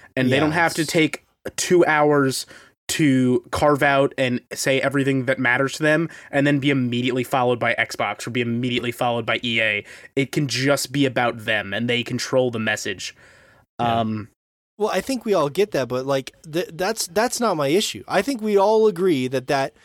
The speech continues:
Speaker 2: you can make a business argument there, but I'm, I'm just cons-, what I was expressing was how much sometimes the, the, the logical thing sucks. You know, sometimes
Speaker 1: Uh,
Speaker 2: it, on the
Speaker 1: I
Speaker 2: back
Speaker 1: don't
Speaker 2: end for us, it, it, I feel, you don't feel that way.
Speaker 1: I, I don't even think it really matters that much because E three is so different than what it was.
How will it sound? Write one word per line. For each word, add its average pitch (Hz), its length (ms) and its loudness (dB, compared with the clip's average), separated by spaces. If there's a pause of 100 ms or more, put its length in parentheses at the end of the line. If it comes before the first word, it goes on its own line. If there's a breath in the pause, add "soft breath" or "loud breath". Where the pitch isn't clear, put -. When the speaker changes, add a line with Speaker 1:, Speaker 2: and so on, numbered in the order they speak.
(160 soft breath)
Speaker 2:
you 170 120 -2
can 156 240 -2
make 170 220 0
a 147 80 0
business 139 540 -4
argument 120 400 -2
there, 104 160 -8
but 113 100 -8
I'm, 175 300 -2
I'm 226 240 0
just 143 340 -2
cons-, - 320 -10 (520 loud breath)
what 160 180 0
I 180 160 2
was 160 180 2
expressing 135 480 -4
was 127 180 -6
how 135 200 -2
much 131 420 -4
sometimes 147 600 -2
the, 123 320 -4 (400 soft breath)
the, 139 260 -2
the 127 220 -2
logical 147 400 0
thing 123 240 -8
sucks. - 520 -8 (120)
You 143 40 -2
know, 151 40 -2
sometimes 208 480 2
Speaker 1:
Uh, 202 160 6
Speaker 2:
it, - 80 -16
on 170 140 -2
the 165 100 -2
Speaker 1:
I 208 80 6
Speaker 2:
back - 20 6
Speaker 1:
don't 226 160 4
Speaker 2:
end 190 180 0
for 165 200 -2
us, 254 260 -2
it, 151 240 -6
it, 131 220 -16
I 202 180 2
feel, 202 240 -8
you 190 140 2
don't 240 180 0
feel 247 140 -2
that 110 180 -2
way. 87 140 -10
Speaker 1:
I, 185 180 2
I 190 100 4
don't 214 140 4
even 196 160 2
think 175 260 0
it 160 160 0
really 151 240 2
matters 139 380 0
that 151 180 2
much 156 300 0
because 127 400 -4
E 139 120 -2
three 135 200 -2
is 123 80 -4
so 131 140 0
different 123 320 -6
than 123 140 -4
what 120 120 -2
it 117 80 -6
was. 120 360 -4